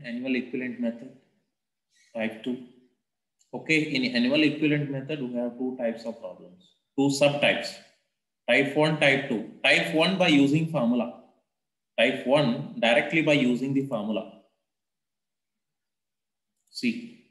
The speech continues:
the type one directly by using formula, and second one, the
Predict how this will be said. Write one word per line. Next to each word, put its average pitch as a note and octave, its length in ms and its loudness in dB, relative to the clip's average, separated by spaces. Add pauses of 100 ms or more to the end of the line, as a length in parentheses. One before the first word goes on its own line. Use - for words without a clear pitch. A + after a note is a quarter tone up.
the A2 100 -8
type A#2+ 400 0
one D3 400 -2
directly C3+ 480 2
by C3 120 2
using A2+ 460 0
formula, A2 540 -8 (280)
and B2 160 -10
second C#3 360 -8
one, D3 180 -6 (640)
the A2 480 -2